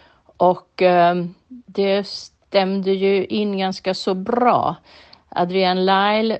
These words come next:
red ju en, gjorde en superritt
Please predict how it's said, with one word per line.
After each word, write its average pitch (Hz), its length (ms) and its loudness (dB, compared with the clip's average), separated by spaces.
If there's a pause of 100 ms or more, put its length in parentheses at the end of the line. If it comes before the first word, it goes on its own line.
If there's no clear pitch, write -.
red 180 460 -4
ju 175 340 0 (160)
en, 175 320 -6
gjorde 175 260 -4
en 170 100 -6
superritt 202 960 -2